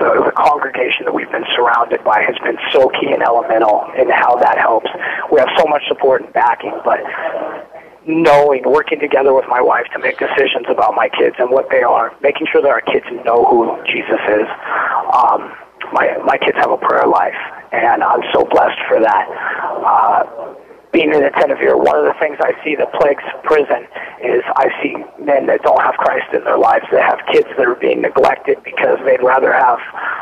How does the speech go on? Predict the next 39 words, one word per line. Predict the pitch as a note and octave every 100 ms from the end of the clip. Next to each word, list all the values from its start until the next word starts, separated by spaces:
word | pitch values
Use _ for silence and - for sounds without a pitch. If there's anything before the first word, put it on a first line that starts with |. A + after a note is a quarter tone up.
| - - -
inappropriate | E3 C#3 C#3+ C#3+ C#3 -
conversations | A#2+ B2+ B2+ B2+ B2 - - F#3+
with | -
their | B2
girlfriends | - C#3 - - -
on | B2
the | - -
phone | C#3+ C#3 B2+ - -
than | B2+ -
spend | - C#3+ C3+
those | - - - -
few | C#3+
minutes | C#3 B2+ B2+ -
that | C3
they | - -
have | B2+ B2+
talking | - B2 - B2+
to |
their | A#2+ A#2+
children | - C#3 C3+ -
and | - - -
encouraging | D3 C3 C#3+ D#3 - A#2+
them. | - - - - - - - -
So | C#3 C3 - - - _ _ _ _ _ _ _ _
being | - F#3 F3
part | E3+ E3
of |
their | C#3+
life, | B2+ - -
however | - C3+ C3+
that | C3 C3
looks, | - C3+ - - - - - -
you | C#3
know, | - - B2+ -
uh, | - - - - -
finding | D#3+ D#3+ D#3 -
fun | D#3+ D3
new | D3
ways | D#3+ B2+ B2